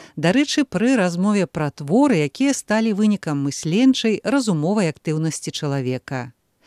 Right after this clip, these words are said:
У свет выйшлі яго навуковыя працы. Характарызуючы якасць, а таксама спосаб выканання нечага, ужываем слова «работа». Рэч выдатнай работы,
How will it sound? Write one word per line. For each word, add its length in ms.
У 160
свет 400
выйшлі 400
яго 320
навуковыя 640
працы. 640
Характарызуючы 880
якасць, 640
а 20
таксама 540
спосаб 800
выканання 580
нечага, 640
ужываем 560
слова 380
«работа». 800
Рэч 480
выдатнай 560
работы, 640